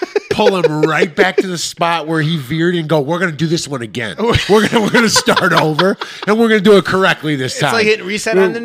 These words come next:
Speaker 1: Right?
Speaker 2: Nintendo.
Speaker 1: But I didn't because I'm a mature human being. So I just make a crack. I just make a wisecrack and go, "Hey,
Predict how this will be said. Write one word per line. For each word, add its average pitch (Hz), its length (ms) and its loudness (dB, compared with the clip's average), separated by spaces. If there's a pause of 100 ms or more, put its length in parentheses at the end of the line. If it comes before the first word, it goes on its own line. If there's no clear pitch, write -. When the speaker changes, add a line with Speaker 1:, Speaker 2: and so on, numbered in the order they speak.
Speaker 1:
Right? 175 260 4
Speaker 2:
Nintendo. 113 320 -10
Speaker 1:
But 175 140 0
I 175 80 2
didn't 175 560 -4
because 165 380 -6 (100)
I'm 131 420 -10 (220)
a 123 100 -8
mature 131 440 -4
human 170 320 -4
being. 147 280 -4 (340)
So 165 160 -8
I 165 40 -4
just 151 200 -10
make 165 160 -4
a 147 40 -8
crack. 160 340 -2
I 143 120 -2
just 147 260 -6
make 170 160 0
a 165 40 2
wisecrack 160 580 2
and 135 100 -2
go, 147 100 -2
"Hey, 185 260 -2